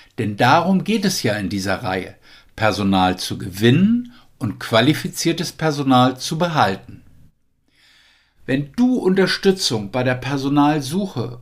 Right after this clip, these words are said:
oder Strategien brauchst, um deine Leistungsträger langfristig an die Praxis zu binden,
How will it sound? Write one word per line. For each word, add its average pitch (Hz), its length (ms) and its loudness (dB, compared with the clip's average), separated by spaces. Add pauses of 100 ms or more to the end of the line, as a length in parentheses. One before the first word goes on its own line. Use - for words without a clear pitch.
(160)
oder 131 260 0
Strategien 156 960 0
brauchst, 101 480 -10 (320)
um 127 220 -2
deine 151 240 4
Leistungsträger 147 1120 0
langfristig 165 1120 -2
an 151 100 -2
die 156 100 -2
Praxis - 600 -4
zu - 180 -10
binden, 107 580 -12